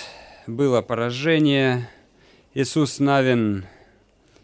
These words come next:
падает пред Богом в недоумении, не понимая, только была победа, тут вдруг поражение. И Бог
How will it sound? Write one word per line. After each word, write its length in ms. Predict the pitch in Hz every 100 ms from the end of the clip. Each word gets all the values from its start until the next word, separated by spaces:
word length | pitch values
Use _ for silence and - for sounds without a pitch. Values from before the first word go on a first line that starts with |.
| _ _ _
падает 440 | 143 147 123 117 -
пред 180 | 120 107
Богом 600 | 113 156 151 139 131 -
в 120 | 110
недоумении, 800 | 117 110 117 123 147 147 143 135
не 120 | 127
понимая, 680 | 120 165 127 143 147 139 131
только 440 | 120 139 135 120 123
была 260 | 127 131
победа, 480 | 123 131 143 139 127
тут 140 | 113
вдруг 260 | 101 110 101
поражение. 800 | 110 107 113 139 147 139 123 113 - - - -
И 280 | 151 156 -
Бог 680 | 139 135 175 170 - -